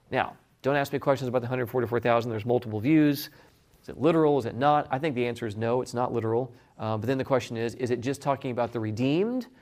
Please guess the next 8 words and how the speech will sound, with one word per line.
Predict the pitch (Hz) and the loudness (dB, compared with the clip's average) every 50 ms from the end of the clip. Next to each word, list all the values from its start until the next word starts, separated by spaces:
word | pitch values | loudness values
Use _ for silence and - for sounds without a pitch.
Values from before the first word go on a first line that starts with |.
| _ _ - _ _ _ - | _ _ -20 _ _ _ 2
or | 135 147 151 | 4 4 4
is | 135 | 4
it | 147 147 | 0 0
talking | - 151 151 147 147 139 | 0 0 0 0 -2 -4
about | 123 120 123 120 - - - - 110 | 0 2 2 2 2 -2 -6 -8 -4
the | 110 123 120 120 117 113 110 | -2 -2 0 0 -2 -2 -2
last | 107 117 127 131 131 127 - - | 0 2 2 2 2 0 -6 -6
generation? | 120 127 123 120 120 127 127 123 117 - - - - | -4 -2 -2 0 2 2 2 0 0 -4 -10 -14 -16